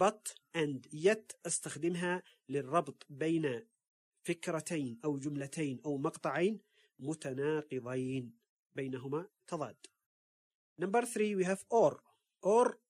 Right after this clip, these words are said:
وتعني otherwise، ونستخدمها للchoices. إذا في عندي خيارات، إذا في عندي أكثر من خيار، مثلًا، "Do you want to drink tea or coffee?" هل تريد أن تتناول شاي أم قهوة؟ "Do you want to go to, for example, to صنعاء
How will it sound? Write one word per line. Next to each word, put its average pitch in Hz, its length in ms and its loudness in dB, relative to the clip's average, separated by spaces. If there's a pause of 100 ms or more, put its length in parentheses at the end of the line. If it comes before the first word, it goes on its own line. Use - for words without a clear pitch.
(140)
وتعني 175 420 0 (140)
otherwise، 165 840 2 (180)
ونستخدمها 170 840 -2
للchoices. 151 920 -4 (420)
إذا 156 120 2
في 175 120 0
عندي 180 200 -2
خيارات، 156 540 0 (400)
إذا 131 100 -8
في 139 80 -10
عندي 139 160 -8
أكثر 170 340 -6
من 135 120 -8
خيار، 131 420 -4 (360)
مثلًا، 175 420 -2 (260)
"Do 135 40 -4
you 143 140 -2
want 196 160 4
to 208 160 -4
drink 180 260 0 (200)
tea 226 200 -4 (160)
or 165 220 2 (280)
coffee?" 180 340 0 (220)
هل 143 180 -8
تريد 151 260 -4
أن 143 80 -4
تتناول 151 460 -2
شاي 143 400 -6
أم 147 100 -4
قهوة؟ 147 380 -4 (380)
"Do 151 40 4
you 165 60 6
want 202 180 6
to 202 160 -2
go 185 140 4
to, 190 100 0
for 180 160 -2
example, 180 340 2 (120)
to - 20 -2
صنعاء 180 480 0